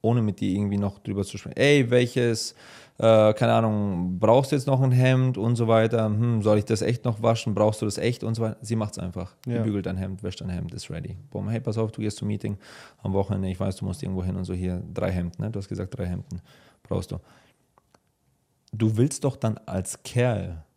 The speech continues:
Speaker 1: willst du doch genau auf sowas Acht geben, sowas beschützen, sowas unterstützen,
Speaker 2: Ja.
Speaker 1: okay? Ähm, lieben und respektieren. „Ey Mann, fuck, das ist meine Frau.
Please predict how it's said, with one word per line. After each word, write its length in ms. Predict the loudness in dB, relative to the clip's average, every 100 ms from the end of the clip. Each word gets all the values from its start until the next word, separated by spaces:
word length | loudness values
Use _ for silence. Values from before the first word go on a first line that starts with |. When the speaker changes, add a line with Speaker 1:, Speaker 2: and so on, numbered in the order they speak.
| _ -6
Speaker 1:
willst 340 | -4 -2 0
du 60 | 0
doch 180 | 0
genau 300 | 0 0 0
auf 180 | 0 -6
sowas 480 | -4 -2 -2 -4 -6
Acht 240 | -10 -8
geben, 340 | -10 -8 -8 -12 -16
sowas 320 | -10 -8 -8 -8
beschützen, 680 | -12 -8 -8 -8 -6 -6
sowas 360 | -6 -4 -4 -6 -8
unterstützen, 920 | -4 -4 -4 -6 -8 -10 -10 -10 -12 -12 -10
Speaker 2:
Ja. 200 | -8 -6
Speaker 1:
okay? 320 | -6 -6 -8 _ _ _ -20 _ -6
Ähm, 420 | 0 2 0 -2
lieben 300 | 0 2 2
und 80 | 0
respektieren. 560 | -2 -6 -8 -6 -6 -8 _ _ _ _ _ -12
„Ey 200 | -6 -4
Mann, 260 | -4 -4
fuck, 260 | -6 -10 -8
das 140 | -10
ist 40 | -8
meine 160 | -8
Frau. 300 | -8 -8 -8